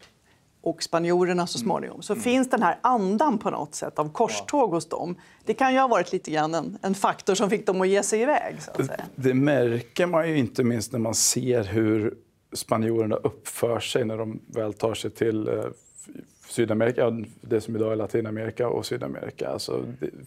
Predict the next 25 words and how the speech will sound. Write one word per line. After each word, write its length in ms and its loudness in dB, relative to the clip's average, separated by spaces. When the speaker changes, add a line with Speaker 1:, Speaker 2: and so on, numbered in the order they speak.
Speaker 3:
det 160 -8
är 300 2
ju 300 4
en, 460 0
eh, 280 0
missionsverksamhet. 1700 -4
Alltså 360 0
en 100 2
våldsam, 720 0
våldsmission 800 0
som, 320 -4
som 280 -6
man, 280 -8
eh, 200 -8
ägnar 320 2
sig 140 0
åt 180 -6
i 60 -4
stor, 460 -4
stor 240 -2
utsträckning. 540 -8
Det, 260 0
det 60 -2
är 40 0
ju, 260 -2